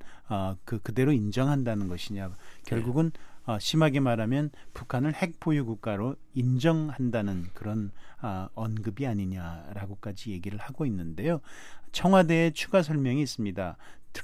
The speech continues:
Speaker 1: 아, 문재인 대통령이 영변의 핵시설의 완전한 그리고 전면적인 폐기를 언급한 것은 이것을 북한의 비핵화의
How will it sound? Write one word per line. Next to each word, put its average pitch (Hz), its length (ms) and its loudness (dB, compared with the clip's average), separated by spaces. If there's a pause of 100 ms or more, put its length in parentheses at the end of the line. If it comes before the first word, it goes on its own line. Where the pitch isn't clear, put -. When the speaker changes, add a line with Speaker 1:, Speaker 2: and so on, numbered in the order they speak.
(120)
Speaker 1:
아, 117 120 0
문재인 143 480 8
대통령이 127 760 2 (360)
영변의 143 500 6
핵시설의 147 680 0
완전한 120 640 0 (120)
그리고 113 220 -2
전면적인 117 760 0
폐기를 160 560 2
언급한 101 640 -4
것은 139 340 -2 (420)
이것을 151 600 4 (260)
북한의 139 440 0
비핵화의 139 720 0